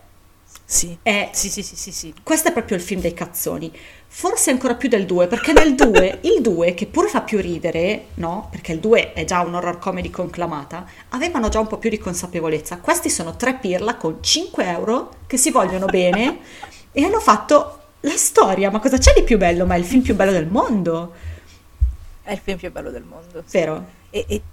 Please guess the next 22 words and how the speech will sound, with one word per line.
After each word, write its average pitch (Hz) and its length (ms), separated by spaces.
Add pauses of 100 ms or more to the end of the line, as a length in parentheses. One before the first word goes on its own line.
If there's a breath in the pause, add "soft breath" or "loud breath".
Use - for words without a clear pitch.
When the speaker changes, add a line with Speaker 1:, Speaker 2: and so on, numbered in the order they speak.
(680)
Speaker 1:
e 208 100
c'è 311 200
questa 214 340
cosa, - 320
perché 180 260
gli 180 100
anni 226 160
settanta 233 600
sono 240 480
meravigliosi, 170 800
e 147 80
questo - 240
lo 190 80
abbiamo 165 320
detto, 160 280
ma 175 80
sono 190 320
molto 254 520
poco 190 320
divertiti 190 1080
e 180 80
divertenti. 143 680